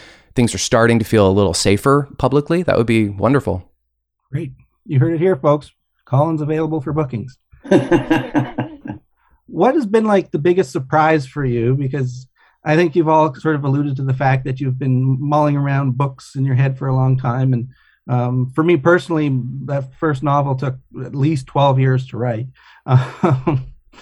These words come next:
Speaker 2: in the time it took to live it, mull it, write it. Um,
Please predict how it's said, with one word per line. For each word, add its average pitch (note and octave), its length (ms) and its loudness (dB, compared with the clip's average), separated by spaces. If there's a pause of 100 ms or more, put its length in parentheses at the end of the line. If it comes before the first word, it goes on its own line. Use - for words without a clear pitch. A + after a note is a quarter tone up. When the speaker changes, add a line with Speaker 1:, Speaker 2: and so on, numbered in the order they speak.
(300)
Speaker 2:
in C#3 120 0
the C3+ 80 2
time C#3 300 0
it C3 60 -6
took C#3 180 -4
to C3 100 -6
live C#3 260 4
it, C3 180 -2 (680)
mull C#3 340 2
it, C3 140 -4 (260)
write C3 320 0
it. B2+ 120 -4 (320)
Um, B2 840 -2